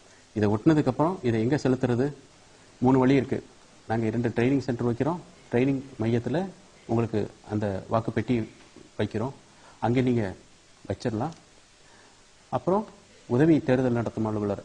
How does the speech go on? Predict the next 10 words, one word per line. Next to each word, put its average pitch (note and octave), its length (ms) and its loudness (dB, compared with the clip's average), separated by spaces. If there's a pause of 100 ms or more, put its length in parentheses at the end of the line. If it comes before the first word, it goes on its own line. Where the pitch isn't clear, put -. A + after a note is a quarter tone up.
அலுவலகத்திலையும் G#2+ 560 -2
ஒரு A#2+ 140 -2
பாக்ஸ் F#2+ 260 -4
இருக்கும். - 240 -16 (380)
அங்க A2+ 220 -4
போய் B2+ 180 -2
நீங்க A2+ 240 -6 (480)
செலுத்தலாம். F2+ 400 -8 (840)
அப்பயும் D3 320 4
முடியலையா? C3 380 2